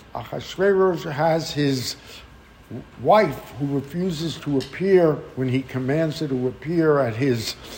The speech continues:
party. He has her killed. And now the aftermath sets in. And it's a very interesting aftermath. Says Megillas Esther, "Achar hadvarim ha'ele,"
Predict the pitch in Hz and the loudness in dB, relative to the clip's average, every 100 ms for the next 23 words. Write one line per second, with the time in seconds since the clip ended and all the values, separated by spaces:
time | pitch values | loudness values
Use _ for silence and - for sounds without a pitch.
0 | - - - 160 165 190 262 233 - - | -18 -14 4 8 8 6 0 -2 -8 -18
1 | - - 165 156 156 165 156 160 151 - | -20 -4 0 0 2 2 2 0 -2 -2
2 | 160 160 135 202 220 - - - - - | 2 4 6 4 0 -10 -18 -20 -20 -20
3 | - - - - 147 143 151 175 254 262 | -20 -20 -20 -4 0 2 4 4 4 4
4 | 240 220 208 - - - 131 156 - 180 | 4 2 0 -10 -20 -16 -2 -2 2 4
5 | 196 - 185 151 139 135 135 - - - | 4 2 0 2 6 6 4 0 -10 -16
6 | - - 139 - 147 117 - - - 123 | -8 0 0 2 0 0 -2 -12 -14 -8
7 | 120 113 135 113 156 170 185 170 160 160 | -6 -4 -4 0 0 2 -2 -2 -2 -2
8 | 170 - 151 135 135 - - - - - | -4 -4 -2 0 -2 -6 -18 -20 -20 -14
9 | - 180 175 - 123 104 85 - - - | 0 2 2 -2 -2 -2 -4 -12 -20 -20
10 | - - - - 214 240 180 123 - - | -20 -20 -14 2 6 8 6 2 -8 -14
11 | - 123 120 127 120 110 131 113 - 156 | -14 -6 -2 0 0 -2 -2 -4 -4 -4
12 | 165 - - - - - 139 139 - 220 | -4 -6 -12 -14 -16 -6 -2 -2 0 4
13 | 247 240 202 156 156 143 151 196 190 143 | 6 8 6 6 4 6 6 6 4 0
14 | 143 - 131 120 95 110 165 | -2 0 2 2 2 -2 -4